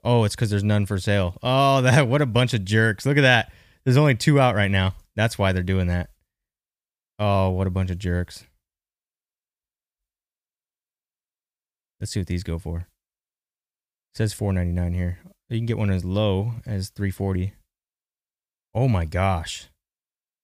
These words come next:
This thing was, wow. Completely bypassed us. Uh, what do you guys think about that? That's pretty cool. I think I,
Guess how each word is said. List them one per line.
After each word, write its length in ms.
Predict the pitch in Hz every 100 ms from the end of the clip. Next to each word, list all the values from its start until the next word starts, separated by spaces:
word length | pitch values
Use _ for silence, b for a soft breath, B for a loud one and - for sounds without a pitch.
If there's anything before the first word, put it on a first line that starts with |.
| _ _
This 140 | - -
thing 200 | 165 160
was, 240 | 107 - - _ _ _ _ _ _ _ _ _ _ _ _ _ _ _ _ _ _ _ _ _ _ _ 90
wow. 380 | 95 107 90 - _ _ _ _ _ _ _ _ _ _ _ _ _ _ _ _ _ _ _ _ _ _ _ _ 110 - _ _
Completely 420 | - 101 120 107
bypassed 560 | 101 101 101 104 95 -
us. 320 | 95 - - _ _ _ _ _ _ _
Uh, 280 | 101 95 92
what 120 | 90
do 60 | 113
you 60 | 110
guys 120 | 104
think 120 | 113
about 180 | 98 95
that? 260 | 101 95
That's 180 | 101 110
pretty 200 | - 87
cool. 300 | - 92 82 - _ _ _ _ _ _ _ _ _ _ _ _ _ _ _ _ -
I 80 |
think 200 | 113 214
I, 120 | 233